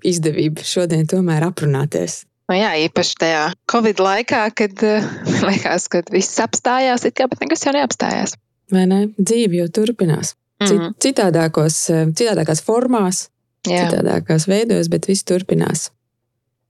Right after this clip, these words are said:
Speaker 1: Tu salīdzinoši nesen esi izdevusi sev divpadsmito grāmatu, kā es nu pat, jā, uzzināju, ka ir jau
Speaker 2: <laughs>
Speaker 1: divpadsmitā.
Speaker 2: Jā.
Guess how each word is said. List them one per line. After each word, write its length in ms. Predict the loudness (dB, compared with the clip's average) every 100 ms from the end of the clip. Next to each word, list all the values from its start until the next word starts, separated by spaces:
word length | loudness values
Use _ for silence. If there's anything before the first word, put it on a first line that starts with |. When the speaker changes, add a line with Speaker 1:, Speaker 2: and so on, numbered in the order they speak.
| _ _ _ -6
Speaker 1:
Tu 80 | -2
salīdzinoši 640 | 0 2 2 2 0 2
nesen 340 | 0 0 0 -2
esi 220 | -2 -2
izdevusi 320 | -2 -2 -2
sev 220 | -2 -2
divpadsmito 560 | 0 -2 -4 -8 -2 -2
grāmatu, 520 | 0 0 2 0 -4 -6
kā 120 | -2
es 120 | 0 -2
nu 80 | -2
pat, 320 | -2 -4 -12 _ _ _ 0
jā, 180 | 2 4
uzzināju, 440 | 2 2 2 2
ka 80 | 2
ir 80 | 4
jau 140 | 4 2
Speaker 2:
<laughs> 60 | 2
Speaker 1:
divpadsmitā. 720 | 0 0 -4 -2 -2 -2 -2
Speaker 2:
Jā. 320 | 2 2 2